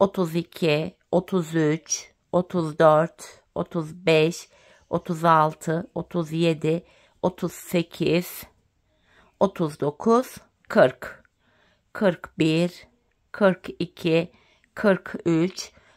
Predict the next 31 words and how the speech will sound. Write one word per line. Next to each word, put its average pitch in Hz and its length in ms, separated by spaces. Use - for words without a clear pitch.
kırk - 440
dört 208 440
ve 214 100
son 339 240
kenar 196 300
ilmek 165 360
yerine 170 240
girerek 170 440
buradan 185 360
da 160 120
bir 185 100
ilmek 151 360
çıkarttım. 247 480
Kırk - 260
beş - 180
oldu. - 340
İlmeklerimizi 202 720
çıkarttık. - 460
Şimdi 311 260
geri 233 220
dönüyoruz 160 440
hanımlar. 160 320
Gördüğünüz 226 580
üzere 220 360
burada 180 380
haroşa 214 400
örgü 185 200
uygulaması 151 520
yapıyoruz. 139 500
Yani 208 300
ilmeklerimi 185 640